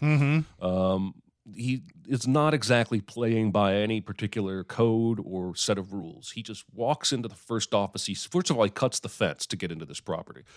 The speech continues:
Speaker 2: Then he walks into the first office he sees, and there's a guy sitting there, and he's just like,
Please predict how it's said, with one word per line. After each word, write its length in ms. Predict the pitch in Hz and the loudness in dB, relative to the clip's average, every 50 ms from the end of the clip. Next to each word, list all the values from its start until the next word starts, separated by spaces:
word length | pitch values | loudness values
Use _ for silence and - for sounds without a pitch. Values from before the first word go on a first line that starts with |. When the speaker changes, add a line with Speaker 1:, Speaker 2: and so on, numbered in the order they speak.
| - - - - - _ _ | -20 -20 -20 -20 -20 _ _
Speaker 2:
Then 100 | 147 151 | 2 2
he 60 | 165 | 2
walks 340 | 131 117 123 131 147 - - | 4 4 4 4 4 2 2
into 100 | 151 131 | 0 0
the 100 | 101 107 | 0 -4
first 300 | - - 131 131 123 - | -4 -2 -2 -2 2 4
office 340 | 127 120 120 - 113 98 - | 6 6 6 4 0 -2 -2
he 100 | 113 107 | -2 -2
sees, 540 | - - - 175 156 113 104 101 95 - - _ _ _ _ _ _ _ _ _ _ _ _ - | -4 -4 -4 -4 -2 -2 -2 -4 -4 -8 -14 _ _ _ _ _ _ _ _ _ _ _ _ -2
and 80 | 113 | 0
there's 140 | 113 104 104 | 0 2 0
a 40 | 107 | 2
guy 240 | 95 127 156 175 147 | 2 4 4 6 4
sitting 280 | 127 - 127 - 110 104 | 4 2 0 0 0 2
there, 240 | 104 101 98 98 98 | 4 4 4 2 2
and 100 | 98 92 | 0 -2
he's 180 | 104 98 - | -4 -2 -2
just 200 | - 120 - - | -2 -2 -2 0
like, 280 | 113 107 104 101 101 | 0 0 0 0 -2